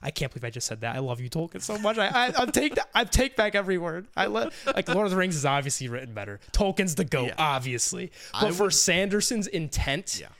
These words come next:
Speaker 1: to get you to read a thousand plus page book, it already takes so long to do, and he,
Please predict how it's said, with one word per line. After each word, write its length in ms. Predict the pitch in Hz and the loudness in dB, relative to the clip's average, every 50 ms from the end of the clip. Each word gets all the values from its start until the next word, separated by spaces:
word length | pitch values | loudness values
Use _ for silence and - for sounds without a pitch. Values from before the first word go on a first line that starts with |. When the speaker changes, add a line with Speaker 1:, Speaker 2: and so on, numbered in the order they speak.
| - - - - _ | -20 -20 -20 -14 _
Speaker 1:
to 80 | - 151 | -10 -8
get 380 | 117 - 135 143 - - - | -6 -6 -6 -4 -4 -4 -4
you 100 | 156 151 | -4 -4
to 200 | 143 - - 143 127 | -6 -6 -8 -10 -8
read 240 | 113 135 131 131 113 | -8 -8 -8 -8 -8
a 200 | 101 - 190 - - _ - - _ | -10 -12 -14 -18 -20 _ -20 -16 _
thousand 520 | - - 101 117 127 139 120 - 139 135 - | -10 -10 -8 -6 -6 -6 -6 -8 -8 -10 -10
plus 300 | - - 120 120 - - | -8 -8 -8 -6 -6 -8
page 460 | - - - 123 120 117 - - _ | -8 -8 -8 -8 -10 -10 -12 -12 _
book, 340 | 127 120 120 - - - - _ _ _ _ _ _ _ _ _ _ _ _ _ _ _ _ _ _ _ _ _ - | -6 -6 -6 -6 -10 -14 -20 _ _ _ _ _ _ _ _ _ _ _ _ _ _ _ _ _ _ _ _ _ -6
it 100 | 139 147 | -2 0
already 300 | 165 185 196 190 160 - | 2 2 2 0 -2 -2
takes 480 | - - - 170 151 - - - - - | -4 -4 -4 -4 -2 -2 -2 -2 -2 0
so 280 | - - - - 139 147 | 0 0 0 0 0 0
long 380 | 147 135 131 131 131 131 123 | -2 -2 -2 -4 -4 -6 -6
to 80 | 117 110 | -10 -10
do, 180 | 107 120 123 139 | -8 -8 -8 -8
and 160 | - 139 123 | -8 -10 -12
he, 340 | - - 147 147 147 143 | -10 -8 -6 -6 -6 -6